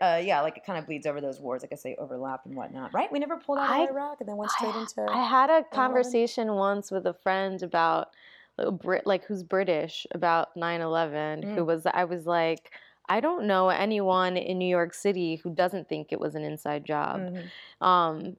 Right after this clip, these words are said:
Speaker 2: and, you know, he was like, "Don't you think that if it was,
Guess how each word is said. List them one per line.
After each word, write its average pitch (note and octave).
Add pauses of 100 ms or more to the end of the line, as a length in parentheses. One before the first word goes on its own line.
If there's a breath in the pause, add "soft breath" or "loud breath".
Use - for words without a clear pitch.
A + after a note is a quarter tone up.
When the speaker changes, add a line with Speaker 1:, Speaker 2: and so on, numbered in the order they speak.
(180)
Speaker 2:
and, F3 (400)
you G3+
know, E3
he G3+
was F#3
like, F3+
"Don't F#3+
you G#3+
think F#3
that F#3+
if E3+
it F3
was, E3